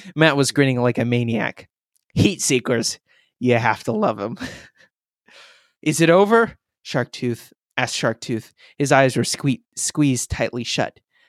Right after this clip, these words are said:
"Yeah," I said. "It's over." "Whew," said Sharktooth, opening his eyes. "I hate roller coasters." I was glad to be back at Danny's house. Despite my love of adventure, I needed a break.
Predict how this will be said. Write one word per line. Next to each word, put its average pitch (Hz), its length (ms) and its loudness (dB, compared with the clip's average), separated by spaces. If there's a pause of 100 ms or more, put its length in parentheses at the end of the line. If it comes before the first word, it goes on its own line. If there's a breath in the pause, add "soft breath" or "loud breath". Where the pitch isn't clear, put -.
"Yeah," 123 400 4
I 120 120 -6
said. 98 380 -8 (260)
"It's 143 180 -2
over." 107 380 -2 (640 soft breath)
"Whew," 359 300 4 (160)
said 127 280 -6
Sharktooth, 107 640 -12
opening 117 280 -6
his 110 120 -10
eyes. 107 360 -4 (540)
"I 104 140 -2
hate - 240 -6
roller - 260 -4
coasters." - 640 -10 (1200 loud breath)
I - 80 -2
was 202 120 2
glad 226 220 4
to 139 80 -4
be 131 120 4
back 113 340 0
at 123 100 -4
Danny's 117 320 -2
house. 117 340 0
Despite 143 380 -2
my 123 120 0
love 113 260 0
of 117 80 -4
adventure, 123 600 -6
I 202 100 -2
needed 202 300 0
a - 40 -8
break. - 480 -12